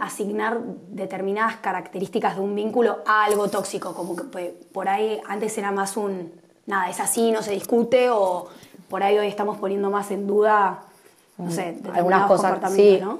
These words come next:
Speaker 2: sí,
Speaker 1: ¿no?
Speaker 2: re, y también igual no me quiero adelantar a lo que vamos a hablar más adelante en un rato, pero me pareció bueno también reconocer y a-, y aclarar que para mí no hay una definición de relación tóxica.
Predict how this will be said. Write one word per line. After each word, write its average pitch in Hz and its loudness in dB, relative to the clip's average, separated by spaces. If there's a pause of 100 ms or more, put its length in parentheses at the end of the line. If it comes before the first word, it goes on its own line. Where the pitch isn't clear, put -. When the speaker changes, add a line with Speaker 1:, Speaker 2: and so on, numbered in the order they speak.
(120)
Speaker 2:
sí, - -14
Speaker 1:
¿no? 156 -10
Speaker 2:
re, 214 10
y 190 -4
también 208 6
igual 196 6 (160)
no 180 0
me 196 6
quiero 196 8
adelantar 185 6
a 185 8
lo 170 6
que 170 0
vamos 170 0
a 165 4
hablar 165 4
más 170 -6
adelante 170 0
en 170 -2
un 170 -4
rato, 185 2 (880)
pero 214 12
me 214 10
pareció 214 8 (100)
bueno 214 8
también 190 6
reconocer 180 6
y 190 8
a-, 170 10
y 170 2
aclarar 170 6
que 196 6 (160)
para 170 4
mí 214 0
no 233 2
hay 202 4
una 170 0
definición 160 -6
de 147 -4
relación 147 -10
tóxica. - -18